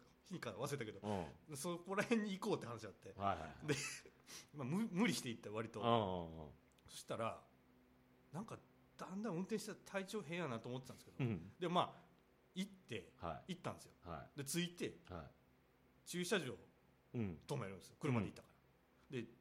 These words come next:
Speaker 1: 駐車場止めたら、
Speaker 2: うん。
Speaker 1: で、止めて、
Speaker 2: うん。
Speaker 1: まあ、遊んでたんですけど、
Speaker 2: うん。
Speaker 1: 本格的にちょっと体調悪くなってきた。
Speaker 2: おー、これあかんぞ。
Speaker 1: 風邪やと思って。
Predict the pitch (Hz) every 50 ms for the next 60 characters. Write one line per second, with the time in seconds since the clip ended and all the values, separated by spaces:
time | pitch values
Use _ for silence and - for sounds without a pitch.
0 | - - - 147 143 147 139 139 180 170 147 135 110 101 - 143 127 98 87 -
1 | - - - - - 98 90 80 67 - - - - - - - - - - -
2 | - - - - - - - - - - - - - - - - - - 160 139
3 | - 214 180 131 104 - - - 165 95 82 - 104 87 - - - - - -
4 | - - - - - - - _ _ - - - 165 151 104 98 - - 135 123
5 | 139 120 - 98 - - - - 127 113 101 82 71 - - - - _ _ -
6 | - - - - - - - - - - - - - - - 214 226 214 - 220
7 | - - - 220 180 190 196 185 175 185 - - 220 - - - - - - -
8 | 214 226 220 220 220 214 214 208 208 165 - - 95 98 98 107 113 113 117 120
9 | 120 120 120 120 107 95 104 123 120 110 113 127 131 120 95 92 104 135 - -
10 | - - - - - - - - 220 226 214 220 180 120 - - - - - -